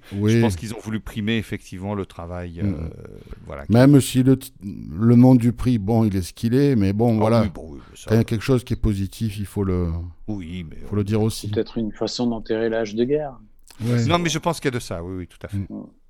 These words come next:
Speaker 1: Alain, toi, tu vas nous parler d'un jeu qui a un nom un peu bizarre.
Speaker 3: Oui, c'est un jeu vidéo, enfin vidéo, il s'appelle jeu vidéo, mais en fait, je pense que c'est un, un jeu qui est complètement audio, comme on en connaît d'autres,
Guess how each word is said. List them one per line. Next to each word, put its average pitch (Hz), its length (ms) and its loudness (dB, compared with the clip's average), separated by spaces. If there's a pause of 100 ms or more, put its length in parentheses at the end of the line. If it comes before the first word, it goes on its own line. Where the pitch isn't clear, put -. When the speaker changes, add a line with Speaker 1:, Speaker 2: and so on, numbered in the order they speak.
(1120)
Speaker 1:
Alain, 170 520 8
toi, 160 160 4
tu - 120 -6
vas 135 60 4
nous 139 100 4
parler 127 220 2
d'un 135 200 8
jeu 139 260 6
qui 113 120 -2
a 104 60 4
un 110 100 6
nom 143 220 8
un 113 40 6
peu 156 120 4
bizarre. 82 640 0 (760)
Speaker 3:
Oui, 156 440 2
c'est 120 400 -2
un 123 120 0
jeu 143 200 -2
vidéo, 143 840 0
enfin 127 260 -6
vidéo, 110 500 -4
il - 60 -20
s'appelle 147 320 -8
jeu 123 100 0
vidéo, 123 320 0
mais 113 140 -6
en 87 60 -18
fait, 135 200 -4
je - 60 -20
pense 107 160 -16
que - 80 -20
c'est - 200 -16
un, 101 120 -16 (280)
un 107 40 -10
jeu 107 240 -4
qui 98 140 -12
est 95 200 -10
complètement 101 480 -12
audio, 117 300 -4
comme 98 260 -12
on 98 160 -16
en 95 80 -16
connaît 101 300 -16
d'autres, 147 340 -4